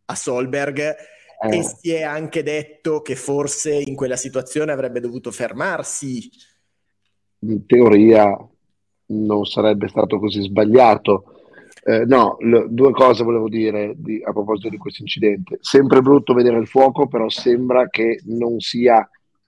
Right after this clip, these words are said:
Speaker 2: colpa, tra virgolette, della parte, della parte ibrida, ma sempre del classico vecchio discorso di tanto calore, tanto carbonio e tante sterpaglie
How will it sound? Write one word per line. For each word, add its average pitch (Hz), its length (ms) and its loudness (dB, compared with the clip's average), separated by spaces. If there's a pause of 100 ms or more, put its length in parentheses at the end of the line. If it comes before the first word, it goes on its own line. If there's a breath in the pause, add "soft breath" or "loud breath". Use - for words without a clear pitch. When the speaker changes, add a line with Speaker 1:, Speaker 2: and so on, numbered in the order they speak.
(120)
Speaker 2:
colpa, 113 720 0 (460)
tra 107 140 -8
virgolette, 110 580 -2
della 104 180 -2
parte, 107 480 -4
della 107 200 -6
parte 107 320 -2
ibrida, 110 500 -4
ma 98 160 -4
sempre 101 560 -4
del 101 280 -6 (140)
classico 107 560 0
vecchio 104 280 0
discorso 104 560 0
di 104 180 -2 (400)
tanto 123 320 2
calore, 117 480 2
tanto 117 300 0
carbonio 110 520 2
e 101 60 -4
tante 110 260 -2
sterpaglie 117 840 0